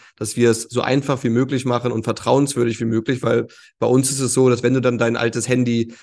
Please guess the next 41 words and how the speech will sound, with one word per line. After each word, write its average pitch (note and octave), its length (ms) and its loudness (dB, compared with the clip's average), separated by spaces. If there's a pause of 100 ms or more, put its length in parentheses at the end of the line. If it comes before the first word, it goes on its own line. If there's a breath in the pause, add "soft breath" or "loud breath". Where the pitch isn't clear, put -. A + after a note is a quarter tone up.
(100)
zurückverkaufst B2 1000 0
über A#2 220 2
unsere A#2 280 2
Plattform, A#2+ 580 0 (260 loud breath)
dann A#2 120 -4
kriegst B2 280 -2
du A2+ 60 -4
quasi A#2 420 0
ein A2 360 0
Retoure-Label C3 720 4
zur B2+ 160 -2
Verfügung B2+ 260 -2
gestellt, B2 500 0
das A2+ 140 -8
ist - 340 -6
trackbar, B2+ 680 0 (280 loud breath)
das A2+ 180 -6
heißt, A#2 400 0
da A#2 140 -2
kann, A#2+ 340 -2
da A#2 140 -2
ist A#2 100 -4
die B2 80 -4
Gefahr A#2+ 400 2
jetzt, A#2+ 180 2
wie A#2+ 100 -2
du A#2 120 0
sagst, A#2+ 320 0
dass G#2+ 80 -4
dann A#2 160 -4
irgendwie A#2+ 320 -2
gesagt A2+ 320 -2
wird, A2 100 -6
es G2+ 100 -8
kam A#2 260 -2
nie A#2 100 0
an, D3+ 360 -2
ähm, A#2 320 -6 (220 loud breath)
ist A#2 160 -4
nicht B2+ 180 -2
vorhanden, B2+ 640 -2